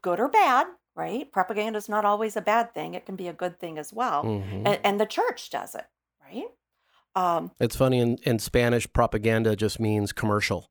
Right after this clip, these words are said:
Speaker 1: To
Speaker 2: So it
Speaker 1: propagate.
Speaker 2: doesn't have necessar-, you're right, to propagate. It doesn't necessarily have a, a weight to it morally, but it, here in an English context, it definitely does.
Speaker 1: Exactly. And so, you know, if, if, uh, politicians get that, right?
Speaker 2: They do. They know the world of optics. That's the
Speaker 1: Exactly.
Speaker 2: terminology.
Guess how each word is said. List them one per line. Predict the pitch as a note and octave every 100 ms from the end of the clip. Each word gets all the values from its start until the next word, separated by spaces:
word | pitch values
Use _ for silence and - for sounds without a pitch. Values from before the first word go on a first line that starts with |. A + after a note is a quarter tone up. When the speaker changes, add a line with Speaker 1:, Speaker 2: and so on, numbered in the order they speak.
| -
Speaker 1:
To | D4+
Speaker 2:
So |
it |
Speaker 1:
propagate. | - D4+ F#4+ C3 B2+
Speaker 2:
doesn't | D3+ C#3+
have | C#3 D3
necessar-, | D3 C#3 - C3 A2+ _ _
you're | F#3
right, | D3
to | C3+
propagate. | E3+ D#3+ A2 A2
It |
doesn't | A#2+ D3 D3+
necessarily | C#3 A#2 D3+ C#3 B2+
have | A#2+ A#2
a, | G#2+ G#2+
a | G#2+
weight | A2 B2+ - -
to | A2
it | G#2+ - A2+ G2
morally, | B2 C#3 D3 G#2 G2
but | F#2 A2
it, | A#2+
here | A#2 A2+
in | A2 B2+ A2+
an | A2+
English | C3 A2 -
context, | - A2 G#2 G#2
it | A2+
definitely | G#2+ - G#2+
does. | A2 A#3
Speaker 1:
Exactly. | A#3 - F3+ F3+ - E3+ F3 _ - _
And | A3 G#3+
so, | - - A3+ G#3+ G#3 G#3 -
you | A3
know, | G3 -
if, | G#3+ - -
if, | - G#3 - - - _ _ _ _ _ -
uh, | D#2 -
politicians | A#3+ B3 A#3+ B3 A#3+ G#3 F3+
get | G#3 G3+
that, | - A#1 - _ _
right? | - G3 G#3
Speaker 2:
They | B2 B2+
do. | D3 C#3
They | C3+
know | D3+
the | C#3+
world | C#3+ D3 B2
of | -
optics. | C#3 - A#2+ - - - - -
That's | B2+ A#2+
the |
Speaker 1:
Exactly. | G2+ B2
Speaker 2:
terminology. | C3 A2+ A2+ A#2 A#2 G2 F#2